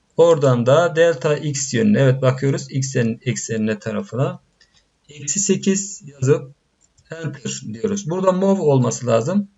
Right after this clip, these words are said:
Copy değil. Copy derse kopyası çıkar. Move olacak. Ve okey diyoruz. Şimdi takım yolumuzu bakalım düzgün çizilmiş mi istediğimiz yer. Evet, bu şekilde parçanın çevresinde olması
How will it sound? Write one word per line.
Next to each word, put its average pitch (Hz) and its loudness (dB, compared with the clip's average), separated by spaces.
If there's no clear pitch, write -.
Copy 135 -4
değil. 127 0
Copy 127 -8
derse 151 -2
kopyası 131 -8
çıkar. 185 -2
Move 139 2
olacak. 131 -4
Ve 185 2
okey 165 -4
diyoruz. - 0
Şimdi 214 4
takım 190 2
yolumuzu 156 4
bakalım 160 2
düzgün 147 0
çizilmiş 135 2
mi 135 2
istediğimiz 123 0
yer. 135 0
Evet, 170 2
bu 202 4
şekilde 196 2
parçanın 151 2
çevresinde 151 2
olması 151 0